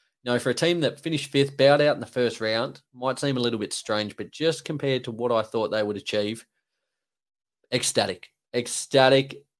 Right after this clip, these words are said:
ecstatic, ecstatic. I think they're really in a good position going forward with those players. You know, there's been chatter about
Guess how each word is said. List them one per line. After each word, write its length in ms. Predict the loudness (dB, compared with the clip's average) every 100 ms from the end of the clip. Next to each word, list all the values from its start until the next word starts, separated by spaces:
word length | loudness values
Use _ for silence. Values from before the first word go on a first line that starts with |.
| -14
ecstatic, 680 | -10 -10 -4 -2 -2 -6 -12
ecstatic. 580 | -10 -6 -6 -6 -8 -2
I 200 | 0 0
think 220 | -2 -4
they're 340 | -2 -2 -2
really 420 | 0 0 2 2 2
in 60 |
a 60 | 0
good 180 | -4 -4
position 320 | -6 -4 0
going 260 | 2 2
forward 260 | -4 -8 -6
with 120 | -2
those 200 | 0 0
players. 400 | 0 0 0 -2
You 60 | -4
know, 260 | -4 -4
there's 220 | -6 -10 -6
been 220 | -4 -4
chatter 380 | -8 -8 -4 -2
about 320 | 0 0